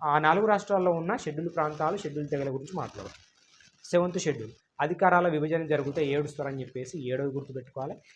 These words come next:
ఎనిమిదవది అనేది అష్ట భాషలు అని చెప్పేసి గుర్తుపెట్టుకోవాలి. But ఏంటంటే మనకి ఇరవై రెండు భాషల్ని రాజ్యాంగం గుర్తింది. మీరు ఆన్సర్ చేయండి, మనకి ప్రస్తుతానికి క్లాసికల్ లాంగ్వేజ్లో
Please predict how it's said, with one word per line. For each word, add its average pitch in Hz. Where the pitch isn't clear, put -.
ఎనిమిదవది 185
అనేది 165
అష్ట -
భాషలు 151
అని 143
చెప్పేసి 135
గుర్తుపెట్టుకోవాలి. 147
But 143
ఏంటంటే 139
మనకి 156
ఇరవై 139
రెండు 139
భాషల్ని 131
రాజ్యాంగం 135
గుర్తింది. 131
మీరు 175
ఆన్సర్ 156
చేయండి, 160
మనకి 151
ప్రస్తుతానికి 156
క్లాసికల్ 156
లాంగ్వేజ్లో 151